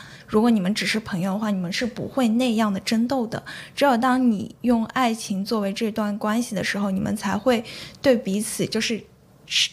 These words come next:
使出每一个招数，然后招招攻击到对方的弱点，然后每个人都会使尽全身解数的去反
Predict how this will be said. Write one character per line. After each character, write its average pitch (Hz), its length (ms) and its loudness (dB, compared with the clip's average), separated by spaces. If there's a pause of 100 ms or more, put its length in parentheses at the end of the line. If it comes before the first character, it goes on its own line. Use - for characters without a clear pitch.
使 - 360 2
出 277 280 -4
每 254 180 0
一 - 140 -8
个 247 100 0
招 247 260 -4
数， 233 300 -4
然 196 160 -6
后 214 120 -4
招 285 260 0
招 285 200 0
攻 277 240 -6
击 269 160 -4
到 240 200 0
对 220 180 2
方 240 160 0
的 233 80 4
弱 247 240 0
点， 196 260 -6 (380)
然 214 100 0
后 254 140 4
每 214 160 4
个 233 100 -2
人 220 160 0
都 240 140 -2
会 240 160 0
使 202 220 0
尽 254 200 2
全 220 240 -2
身 247 200 0
解 254 200 -2
数 233 200 -2
的 208 40 -4
去 208 200 -4
反 220 260 -4